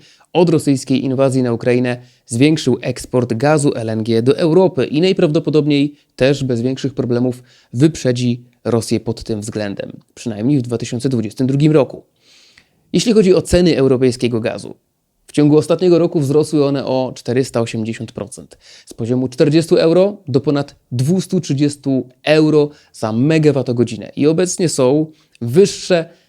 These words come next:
nawet niż tuż po rosyjskim ataku na Ukrainę na początku marca. I oczywiście ceny gazu gwałtownie rosły jeszcze na długo przed wybuchem wojny. Na przykład w grudniu zeszłego roku notowania holenderskich kontraktów Dutch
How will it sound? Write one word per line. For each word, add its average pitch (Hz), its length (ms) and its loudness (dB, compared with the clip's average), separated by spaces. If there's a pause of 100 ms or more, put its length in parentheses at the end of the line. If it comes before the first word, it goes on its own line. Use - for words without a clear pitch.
(100)
nawet 147 560 0
niż 131 400 -6 (520)
tuż 147 160 0
po 120 140 -2
rosyjskim 117 500 -2
ataku 113 340 -4
na 110 140 -4
Ukrainę 110 440 -4
na 107 100 -6
początku 120 420 -2
marca. 117 400 0 (400)
I 160 60 4
oczywiście 226 400 2
ceny 190 260 2
gazu 165 280 2
gwałtownie 143 480 0
rosły 139 280 0
jeszcze 135 380 -2 (500)
na 143 420 -4
długo 156 480 4
przed 147 220 -2
wybuchem 135 380 -2
wojny. 120 440 0
Na 143 60 -4
przykład 127 300 -6
w 120 80 -4
grudniu 143 300 2
zeszłego 131 320 -2
roku 131 200 -2
notowania 127 520 -4
holenderskich 131 760 -2 (160)
kontraktów 120 640 -2 (300)
Dutch 123 320 0